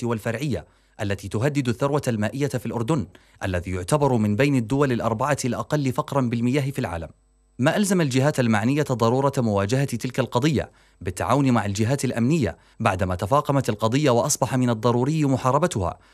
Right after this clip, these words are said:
حيث كشفت القياسات المائية في وزارة المياه والري أن استمرار تعرض الأحواض المائية الجوفية في الأردن للاستنزاف الجائر يفوق قدرتها الطبيعية بمعدل يصل إلى مائتين بالمائة،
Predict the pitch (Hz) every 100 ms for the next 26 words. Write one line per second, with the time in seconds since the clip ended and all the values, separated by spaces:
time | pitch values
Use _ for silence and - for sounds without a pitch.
0 | _ - 104 110 147 143 139 117 104 117
1 | 117 160 143 117 113 143 147 135 120 117
2 | 113 143 143 120 123 143 135 123 127 160
3 | 92 - _ _ 107 92 87 98 120 147
4 | 131 117 143 143 117 107 120 139 131 120
5 | 117 - 139 131 117 110 113 120 147 131
6 | 120 120 113 117 160 98 - - - 98
7 | 90 - 98 127 151 127 113 170 101 -
8 | - - 101 92 160 156 139 123 143 143
9 | 123 117 120 113 117 151 - 113 110 110
10 | 139 131 120 120 139 - 135 110 110 110
11 | 95 - 151 139 123 170 190